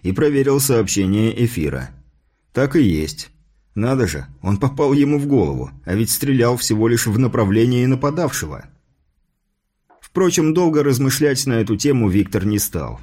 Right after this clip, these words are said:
Ну, случилось и случилось. На войне чего только не бывало. И без разницы, что тут не фронт. Зато стало интересно, что это за гопники такие, имеющие в своем арсенале аж три пистолета с глушителями.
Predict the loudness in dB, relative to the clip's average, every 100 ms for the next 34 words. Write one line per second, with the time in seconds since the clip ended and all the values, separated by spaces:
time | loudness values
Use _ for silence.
0 | -16 -4 -4 0 0 2 2 2 0 -2
1 | -2 -4 -4 -6 -8 -12 _ _ _ -2
2 | 0 2 2 2 2 2 2 0 0 2
3 | 2 2 2 0 -4 -8 -12 -18 -18 -4
4 | 0 2 2 2 2 0 -2 -4 -2 -4
5 | -4 -4 -4 -4 -4 -4 -8 -14 -20 _
6 | _ _ _ -4 -2 0 -2 2 2 2
7 | 2 2 2 2 0 -2 -4 -8 -4 0
8 | 2 2 0 0 0 0 -2 -4 -4 -6
9 | -2 -2 -2 -4 -2 0 2 0 0 0
10 | -2 0 2 2 -2 -2 0 0 0 0
11 | 0 0 0 2 -2 0 0 2 0 0
12 | 0 2 0 -2 -8 -8 -12